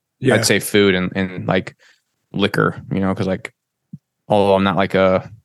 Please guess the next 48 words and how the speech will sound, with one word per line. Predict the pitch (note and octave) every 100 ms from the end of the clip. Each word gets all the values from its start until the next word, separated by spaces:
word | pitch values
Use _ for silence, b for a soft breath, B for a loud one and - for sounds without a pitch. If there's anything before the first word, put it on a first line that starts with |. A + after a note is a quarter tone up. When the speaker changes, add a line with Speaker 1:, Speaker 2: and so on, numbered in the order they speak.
| _
Speaker 2:
big, | - G2 F#2
big, | G#2+ G2+ F2
big, | G2+ F#2+ F#2 -
big | F#2+ E2
drinker, | G#2+ G#2+ G2 F#2+
but | G2+ D2
I |
still, | F2 - G#2 F#2+ F2 - -
you | A2+
know, | G2+
I | G#2+
still | - A2
want | F#2 F#2+
it | G2+ F#2
and |
enjoy | F#2 F2+ F#2+
it | G2+
and | -
crave | G2 G2 F#2+
it. | A2+ - _ _ _ _ _ _ _ _ _ _ _ -
Um, | A2+ G#2+ G2+
those | G2 B2+ C#3 -
three | - G2+
are | G2+ -
areas | G#2 G#2 G2+
of | G2+
my | G2
life | F#2+ G2 F#2+
that | G2+
I'm | G2
not | G2+ G2+
consistent | - G2 - G2 - F#2
on, | F#2 - - - _ -
you | A2
know? | G#2 G2+ G2+ G#2+ - _ _ -
So, | - A#2
like, | A2+ G#2 _ _ _ _ -
I, | A#2 G#2+ - _ - G2+
I |
hope | G#2+ - A#2 A2
that, | A2+
like, | G2+ F#2+ -
this | G#2+ - - _ _ -
running | G2+ G#2 A2
thing | - A2+ A#2 B2 - _ _ _ -
Speaker 1:
Right. | B2 B2
Speaker 2:
that | G#2
I'm | G2